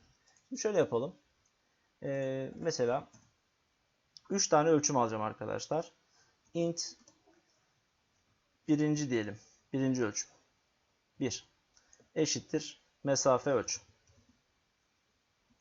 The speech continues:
Şimdi ne olacak arkadaşlar? Mesafe ölç fonksiyonu çağıracak, ölçüm yapacak. Artık cisim neredeyse onun ölçümünü alacak ve bir değişkenini atacak arkadaşlar integer veri tipinde.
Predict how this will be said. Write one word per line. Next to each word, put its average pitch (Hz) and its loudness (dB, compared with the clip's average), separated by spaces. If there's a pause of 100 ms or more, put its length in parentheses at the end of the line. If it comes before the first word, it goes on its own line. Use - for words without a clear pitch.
(1800)
Şimdi 156 -2
ne 190 6
olacak 131 6
arkadaşlar? 123 0
Mesafe 151 4
ölç 143 0
fonksiyonu 139 -2
çağıracak, 120 4
ölçüm 139 0
yapacak. 139 2 (240)
Artık 120 -6 (280)
cisim 120 -4
neredeyse 113 0
onun 127 -2
ölçümünü 123 -2
alacak 135 -2
ve 139 0
bir 151 4
değişkenini 131 2
atacak 113 -4
arkadaşlar 107 -4
integer 117 -8
veri 110 -4
tipinde. 127 -10